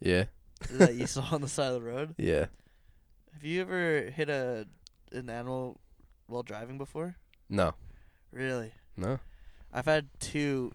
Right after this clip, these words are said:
Speaker 2: that I did not even mean to, and I felt awful both times. Like, there's, like, I was driving through Brookswood.
Speaker 1: You're a bad person.
Speaker 2: I know.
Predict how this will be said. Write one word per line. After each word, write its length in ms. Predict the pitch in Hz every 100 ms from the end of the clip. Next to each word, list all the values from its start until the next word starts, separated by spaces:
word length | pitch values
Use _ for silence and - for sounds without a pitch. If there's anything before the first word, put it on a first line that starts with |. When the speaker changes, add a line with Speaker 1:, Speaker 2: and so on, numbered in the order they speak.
| -
Speaker 2:
that 160 | 123
I 80 | 123
did 180 | 120 120
not 220 | 127 127
even 160 | 127 120
mean 180 | 120 123
to, 140 | 147
and 100 | 135
I 80 | 120
felt 280 | - 113 - -
awful 340 | 123 117 123
both 220 | 117 110
times. 500 | - 117 101 - - - - - - -
Like, 220 | 165 165
there's, 300 | 208 208 -
like, 260 | 175 156 - -
I 100 | -
was 120 | 156
driving 520 | 156 147 160 170 170 160
through 140 | 151
Brookswood. 500 | 131 135 - 120 120 - -
Speaker 1:
You're 120 | 98
a 40 |
bad 280 | 82 85 82
person. 340 | 85 87 90 - - -
Speaker 2:
I 60 | 131
know. 280 | 127 113